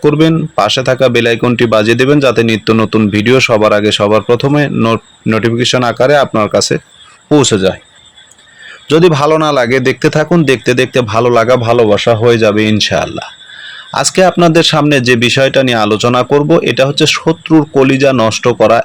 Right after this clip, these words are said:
একটি বান বিদ্যা, একটি সেহের, একটি কালো জাদু নিয়ে কথা বলবো। একশো পার্সেন্ট পরীক্ষিত একটা তাবিজ নিয়ে কথা বলবো। খুব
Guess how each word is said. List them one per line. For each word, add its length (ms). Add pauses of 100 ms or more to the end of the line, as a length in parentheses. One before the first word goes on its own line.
একটি 400 (380)
বান 480
বিদ্যা, 440 (460)
একটি 220
সেহের, 560 (100)
একটি 180
কালো 360
জাদু 260
নিয়ে 220
কথা 300
বলবো। 440 (640)
একশো 300
পার্সেন্ট 440
পরীক্ষিত 460
একটা 200
তাবিজ 520
নিয়ে 180
কথা 280
বলবো। 380
খুব 260